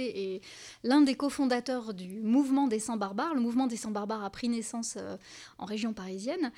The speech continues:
Euh, c'est un mouvement, c'est-à-dire que c'est pas un parti politique, il n'y a pas de cadre juridique, euh, on ne se revendique de rien, il n'y a pas de chef, c'est trop génial.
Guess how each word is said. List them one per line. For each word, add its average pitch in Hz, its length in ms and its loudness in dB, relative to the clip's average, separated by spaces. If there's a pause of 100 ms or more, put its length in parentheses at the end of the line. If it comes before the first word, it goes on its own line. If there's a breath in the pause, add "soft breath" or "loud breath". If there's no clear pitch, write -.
(340 loud breath)
Euh, 202 240 0
c'est 269 220 0
un 320 80 6
mouvement, 311 300 8
c'est-à-dire 294 260 0
que - 60 -4
c'est 254 100 2
pas 277 300 2
un 269 120 4
parti 254 320 0
politique, 294 760 -2
il - 20 2
n'y 233 40 2
a - 20 -8
pas - 220 -6
de - 100 -16
cadre 247 180 0
juridique, 247 920 -2
euh, 233 460 4
on 226 60 -2
ne 220 60 -2
se - 120 -4
revendique 220 400 -2
de 247 80 2
rien, 269 380 4
il - 20 2
n'y 240 80 0
a 196 60 -4
pas 226 120 -6
de - 60 -6
chef, 294 300 2
c'est - 280 -10
trop 285 360 -6
génial. 185 480 -10